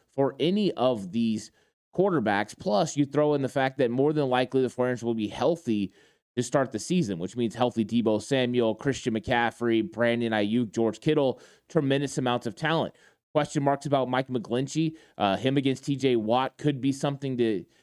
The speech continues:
interesting to watch in this game. But if he lines up on the other side against Trent Williams, it's, it's game, set, and match, right? Trent, that's just how good he is. So I think, though, there are some matchups that make this game a little bit more, uh, n-,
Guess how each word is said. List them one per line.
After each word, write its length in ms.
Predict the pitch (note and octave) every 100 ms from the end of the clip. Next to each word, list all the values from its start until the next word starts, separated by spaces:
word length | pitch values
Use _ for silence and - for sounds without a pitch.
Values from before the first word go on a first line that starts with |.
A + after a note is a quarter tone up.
| _ -
interesting 440 | C#3 C#3 - C#3+
to 80 | A#2
watch 280 | B2 B2 B2+
in 60 |
this 180 | A#2 A2
game. 400 | - D3 C3 G#2 - _ _ _ _ -
But 260 | E3 E3
if 200 | - D3
he 100 | C3+
lines 260 | C#3 C#3 C3+
up 80 | A#2+
on 80 | B2+
the 60 |
other 140 | B2+ A2+
side 160 | B2+
against 240 | A#2+ A2 -
Trent 160 | A2+
Williams, 400 | A#2 B2 G#2 G2
it's, 260 | F#2+ G#2 - -
it's 240 | F#2+ A2+
game, 240 | - B2 A2
set, 220 | - A2+
and 120 | G2+
match, 300 | G#2+ G2+ -
right? 180 | G#2+ F2
Trent, 380 | - D#3+ G2+ -
that's 160 | A2
just 140 | B2 B2
how 140 | A2+
good 240 | G#2+ C#3
he 120 | B2 F2
is. 220 | B1+ - _ _ _ _
So 80 | C#3
I 40 | C3+
think, 220 | F3+ D#3
though, 160 | D#3
there 240 | D#3 C#3+ C3+
are 180 | C#3+ E3
some 300 | F3+ D3+ A#2+
matchups 440 | A#2+ C3+ E3 C#3
that 140 | C3
make 240 | A#2 A#2+ B2
this 160 | C3
game 300 | - B2+ C3
a 60 | A2
little 260 | G#2+ C3+ D3+
bit 160 | D3
more, 420 | C3+ C3+ C3+ B2+ - _ _ -
uh, 300 | G#2 G#2 G2 E2+ - -
n-, 180 | A2